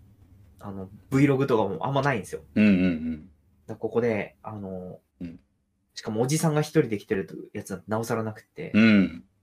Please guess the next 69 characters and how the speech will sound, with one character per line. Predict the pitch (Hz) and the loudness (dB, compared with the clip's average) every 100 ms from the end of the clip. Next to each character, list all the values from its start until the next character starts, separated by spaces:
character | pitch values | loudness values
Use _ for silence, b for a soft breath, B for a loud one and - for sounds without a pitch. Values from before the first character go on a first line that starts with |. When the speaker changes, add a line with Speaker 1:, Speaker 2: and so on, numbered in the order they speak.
| _ _ _ _ | _ _ _ _
Speaker 1:
こ | - 143 | -10 -2
れ | 147 165 | 2 6
は | 160 151 | 6 4
タ | - 131 | -2 0
ケ | 151 | 2
タ | 143 | 2
ケ | |
ト | 143 147 | 4 2
リ | 120 | 0
ッ | |
プ | - 104 | -2 -2
万 | 107 123 131 | 0 -2 2
抜 | 123 117 | 0 2
だ | 117 | 0
な | 117 | 0
と | 117 | -4
思 | 90 | -6
っ | |
て。 | - - - | -8 -10 0
Speaker 2:
<laughs> | 151 - 190 190 285 277 - 214 _ _ _ _ _ _ - 110 | 4 12 12 12 12 10 8 -4 _ _ _ _ _ _ -14 -12
Speaker 1:
初 | - | -8
日 | 113 101 - | -8 -8 -4
取 | 117 | -4
っ | - | -4
て、 | - 95 82 | -2 -2 -2
Speaker 2:
う | 95 | -6
ん。 | 80 80 - _ _ _ | -6 -10 -18 _ _ _
Speaker 1:
ホ | - | -10
ク | 117 | -8
ホ | - 104 | -4 -2
ク | 104 | 0
で | 101 95 | 0 -2
二 | - 90 78 | -4 -4 -2
日 | 104 | -4
目 | 104 | -4
の、 | 95 | -8
Speaker 2:
う | |
ん。 | - _ _ _ _ _ _ _ _ - | -14 _ _ _ _ _ _ _ _ -8
Speaker 1:
島 | - 120 110 | -4 -2 -2
二 | 107 - | -6 -8
日 | 98 | -8
目 | 98 | -6
の、 | 90 92 _ | -8 -12 _
Speaker 2:
う | 104 | 2
ん。 | 90 80 - _ _ _ - - | 2 -2 -12 _ _ _ -16 -2
Speaker 1:
ア | 135 | 0
イ | 120 | 2
ラ | 117 | 2
ン | |
ド | 113 | 0
ホ | 120 | -4
ッ | - | -2
ピ | 123 | -2
ン | |
グ | 110 | -2
ツ | - | 0
ア | 95 | -2
ー、 | |
さ | - | -2
っ | 110 | -8
き | |
言 | 95 | -10
っ | - | -12
た | |
島 | 101 110 113 104 | -10 -6 -6 -6
国 | 104 101 | -6 -8
を | 92 | -6
巡 | 95 92 | -4 -4
る | 92 - | -6 -10